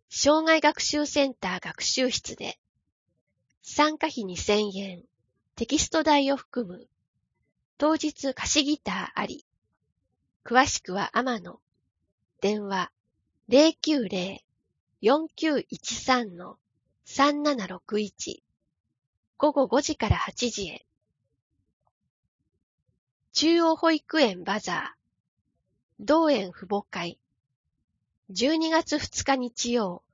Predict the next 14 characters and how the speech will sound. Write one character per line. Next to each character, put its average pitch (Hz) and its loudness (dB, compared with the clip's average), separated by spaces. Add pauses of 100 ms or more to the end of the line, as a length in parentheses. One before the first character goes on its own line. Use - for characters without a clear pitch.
(340)
午 330 4
前 269 2
十 247 2
時 - -4
か 190 -8
ら 180 -6
午 269 4
後 202 0
零 214 0
時 226 -6
半。 190 -4 (680)
雨 302 0
天 262 2
決 - -14